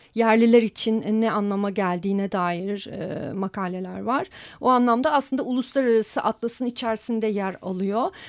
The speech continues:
Fakat, e, Türkiye bölümü için ayrı bir bö-, e, bir makale yok bu konuda. Yine ama mülksüzleştirme tarihi itibariyle tabii ki madencilik, e, çok önemli,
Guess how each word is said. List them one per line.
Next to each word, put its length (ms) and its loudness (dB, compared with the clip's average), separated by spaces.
Fakat, 460 -4
e, 540 2
Türkiye 580 -2
bölümü 280 4
için 220 0
ayrı 540 2
bir 120 4
bö-, 440 0
e, 120 -6
bir 100 0
makale 440 0
yok 300 4
bu 80 -2
konuda. 480 -2
Yine 260 2
ama 220 0
mülksüzleştirme 1160 4
tarihi 480 2
itibariyle 680 0
tabii 200 -4
ki 120 0
madencilik, 880 2
e, 140 -6
çok 260 -8
önemli, 500 2